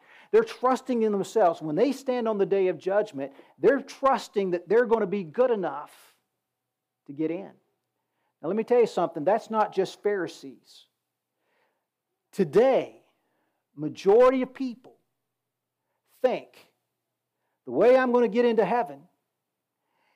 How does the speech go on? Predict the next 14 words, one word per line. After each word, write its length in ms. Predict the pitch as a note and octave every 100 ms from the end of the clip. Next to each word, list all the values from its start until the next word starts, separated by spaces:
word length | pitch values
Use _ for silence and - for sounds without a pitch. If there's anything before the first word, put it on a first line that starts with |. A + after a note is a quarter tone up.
| _
is 120 | E3 D#3
by 160 | E3+
my 200 | F3 F3
goodness. 720 | C#3 F3+ D#3 - - - - _ _ _ _ _ _ _ _ _
So 200 | - G3+
they've 200 | F3 G#3+
got 260 | A3 C#4 C#4+
this 220 | C#4 -
ideal 540 | A#3+ G#3+ E3+ A3 C#3+ - _ _ _ _ _ _ _ _
that 100 | F3
it's 120 | F3+
kinda 260 | - A3 G#3+
like 300 | G#3+ G3 -
scales. 880 | - - A3 G3 C#3 - - -